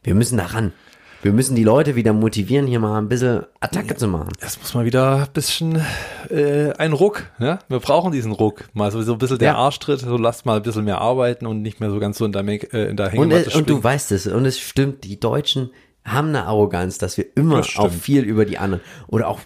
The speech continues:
Speaker 1: auch die Franzosen, die essen ja nur Baguette und Croissants. Ja, sicher, weil sie sich's leisten können. Und das ärgert mich.
Speaker 2: Ja,
Speaker 1: Das
Speaker 2: wir haben, ich
Speaker 1: ärgert
Speaker 2: meine, wir haben ja
Speaker 1: mich.
Speaker 2: trotzdem Wohlstand, aber der ist halt, ich sag mal, eher ausgeruht wirtschaftlich und jetzt natürlich so ein bisschen am Dahinsiechen.
Speaker 1: Aber wir sollten als erstes mal Witze über uns machen.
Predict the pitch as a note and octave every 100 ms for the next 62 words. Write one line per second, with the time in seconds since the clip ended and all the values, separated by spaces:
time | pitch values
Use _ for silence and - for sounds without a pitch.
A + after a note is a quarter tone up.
0 | - - - C#3 - - G2+ - - A#2+
1 | A2+ G#2 G#2+ G#2 F2+ A2+ G2+ G2+ A2+ A2+
2 | G#2 G#2 F#2+ - - A#2+ - A2 G#2 -
3 | F2+ - C#3 B2 - _ - F#3 G3+ -
4 | A3+ F3 C#3+ D3+ C#3+ C3+ C3+ - E2 E2
5 | - D#2+ E2+ D#2+ _ _ - - - -
6 | G#2+ A2 G#2 - - G2 F#2 E2+ E2 -
7 | - D3+ A#2+ D3 - A2 A#2+ G2 A2+ A2
8 | B2+ - G2+ C#3+ - C3 B2+ A2 G#2+ G#2+
9 | F#2+ - B2 - A2 A2+ A#2 B2 G#2 B2
10 | - A#2 A2+ - A2 A2 - G#2 - A2
11 | - G#2+ G#2+ - A2 G2 G#2 - G#2 G2
12 | A2 A2 G2+ G2 F2+ A#2 B2 G2+ D#3 F3
13 | E3 D3+ D#3 D3 C#3 C#3 C#3 C#3+ C#3 D3
14 | - B2+ B2+ D#3+ - F2+ -